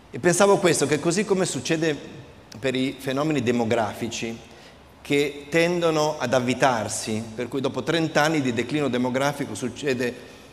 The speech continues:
che, eh, sia molto difficile invertire la tendenza, perché anche se cresce il tasso di natalità, le corti, eh, di donne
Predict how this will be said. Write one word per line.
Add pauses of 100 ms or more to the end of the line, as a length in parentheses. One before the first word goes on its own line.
(140)
che,
eh,
sia
molto
difficile
invertire
la
tendenza,
perché
anche
se
cresce
il
tasso
di
natalità, (260)
le
corti, (460)
eh,
di
donne